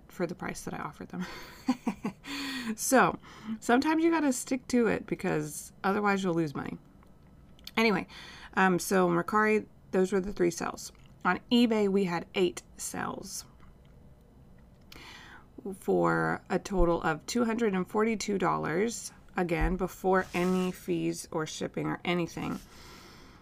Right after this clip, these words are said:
Um, yeah, eight sales. So here we go. A Lululemon black sports bra for twenty-eight dollars.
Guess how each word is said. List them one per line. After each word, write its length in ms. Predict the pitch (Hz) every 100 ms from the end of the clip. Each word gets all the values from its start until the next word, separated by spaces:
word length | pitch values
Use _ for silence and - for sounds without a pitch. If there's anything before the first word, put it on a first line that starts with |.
| - - - -
Um, 520 | 170 151 143 139 175 - - - - - - -
yeah, 160 | 196 -
eight 160 | 180 185
sales. 320 | - 143 - - -
So 100 | -
here 160 | 185 175
we 60 |
go. 160 | 175 - - - - -
A 80 | 180
Lululemon 800 | 180 220 269 247 202 196 190 -
black 460 | 185 156 - - - - -
sports 460 | - - 175 151 -
bra 400 | 151 156 190 220 - - - - - - - - - - - -
for 100 | -
twenty-eight 500 | 175 - 214 214 190
dollars. 580 | 180 160 156 156 156 -